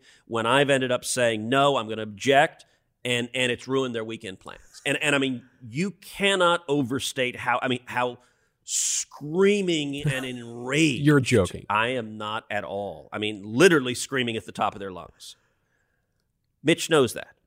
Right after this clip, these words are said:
Speaker 2: Mm-hmm.
Speaker 1: Um, that's being used right now by having these be long, grueling days. What he is counting on is senators,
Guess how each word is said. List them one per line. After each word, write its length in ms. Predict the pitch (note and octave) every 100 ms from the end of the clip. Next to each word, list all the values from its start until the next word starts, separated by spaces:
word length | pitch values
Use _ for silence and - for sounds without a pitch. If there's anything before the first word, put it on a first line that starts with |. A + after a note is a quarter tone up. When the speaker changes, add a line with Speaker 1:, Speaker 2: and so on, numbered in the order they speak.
| _ -
Speaker 2:
Mm-hmm. 760 | G#2 A#2 A#2 - _ _ -
Speaker 1:
Um, 460 | A#2 A#2+ B2 B2 - _ _ _ _ _ _ _ _ _ _ -
that's 560 | A2 G2 C3+ F3 - B2+
being 440 | B2+ C#3 C3+ B2+
used 440 | B2 C3 B2+ A#2+
right 280 | A2 A2 G#2+
now 420 | A#2 B2+ A#2 G2
by 240 | G2 G2 G#2
having 500 | - C#3 D3 C#3+ A#2+
these 280 | A#2 A#2 G2
be 200 | G#2+ G2+
long, 560 | G2 G#2 A2 A2+ A2
grueling 520 | G#2 G#2+ G#2 G2+ G2
days. 560 | F#2+ G#2+ D2 - C2 -
What 200 | F2+ -
he 160 | G#2 A#2
is 140 | - _
counting 500 | - F3+ - G2 -
on 220 | G1+ F#2+ A#2+
is 100 | A2+
senators, 640 | - C#3 D3+ C#3 C3+ C3